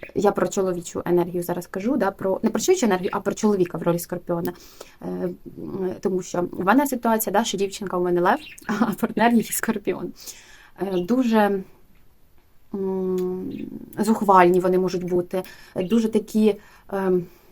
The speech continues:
знаєте, як, як маску, наділи маску, вони такі, е, нереальні вообще, м, м, такі пацани-мажоріки, такі трошки нарцисичні, да, такі самоуверені, такі прям вообще лучші з лучших, а на самом деле отут, е, прячуть там свою якусь обіду,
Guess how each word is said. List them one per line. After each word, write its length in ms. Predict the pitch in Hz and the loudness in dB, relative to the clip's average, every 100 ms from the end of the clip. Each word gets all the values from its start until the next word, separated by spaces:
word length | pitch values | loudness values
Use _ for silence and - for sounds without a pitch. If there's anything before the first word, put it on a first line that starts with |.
| - - | -20 -6
знаєте, 380 | 214 320 233 196 | 6 6 6 2
як, 220 | - 208 | 0 0
як 220 | 220 208 226 | 2 6 10
маску, 440 | 226 208 - 180 | 10 10 2 -2
наділи 320 | 196 214 302 | 2 4 6
маску, 360 | 208 175 180 185 | 6 4 2 -2
вони 160 | 196 | 0
такі, 320 | 185 - 185 170 - - - | 0 -2 -4 -4 -10 -20 -12
е, 260 | - 185 175 | -4 -2 -2
нереальні 600 | 202 208 202 180 180 180 | 0 4 10 10 10 8
вообще, 420 | 180 175 - 180 170 - - - - - - - - | 6 2 -2 -2 -2 -10 -20 -20 -20 -20 -20 -20 -14
м, 280 | 202 202 190 - | -12 -8 -8 -8
м, 160 | 202 - - | -8 -10 -14
такі 240 | - 202 180 | -12 -4 -2
пацани-мажоріки, 1120 | 185 - 202 180 180 196 226 196 - 180 175 | 0 2 4 4 4 4 4 4 2 0 0
такі 340 | - - 180 175 | -4 -4 -2 0
трошки 500 | 180 175 - - 180 | 0 -2 -2 0 2
нарцисичні, 680 | 175 - 185 233 226 196 | 2 -2 0 0 0 -2
да, 200 | 175 190 | 2 2
такі 220 | 185 - - | 2 -4 -4
самоуверені, 720 | 190 185 185 226 214 185 180 | 0 2 2 4 4 4 0
такі 220 | 175 - | 0 -4
прям 280 | 202 180 175 | 0 2 2
вообще 340 | 175 - 180 | 0 0 4
лучші 360 | 190 208 - 196 | 4 4 4 4
з 160 | 220 | 8
лучших, 400 | 269 262 - 196 - - - - | 8 8 4 2 0 -16 -18 -8
а 80 | 196 | -4
на 60 | |
самом 220 | 185 202 196 | -2 0 4
деле 200 | 220 190 | 4 4
отут, 360 | 180 190 - | 2 -2 0
е, 160 | 180 175 | -2 -2
прячуть 400 | 175 185 180 180 | 2 0 0 -4
там 260 | 170 170 | -2 -2
свою 240 | 175 - 180 | -2 0 0
якусь 260 | 175 180 | 2 -2
обіду, 360 | 180 226 214 180 | 2 2 2 0